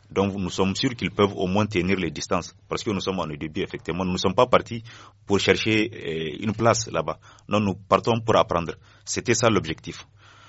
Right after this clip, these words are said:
Et nous avons fait les déplacements, tout s'est bien passé jusqu'au, jusqu'à la compétition. Mais, euh, la, la mauvaise donne, en fait, c'est que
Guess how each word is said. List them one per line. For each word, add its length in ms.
Et 340
nous 140
avons 160
fait 140
les 100
déplacements, 640
tout 180
s'est 160
bien 160
passé 400
jusqu'au, 1200
jusqu'à 240
la 80
compétition. 600
Mais, 320
euh, 220
la, 1300
la 200
mauvaise 360
donne, 320
en 80
fait, 200
c'est 180
que 260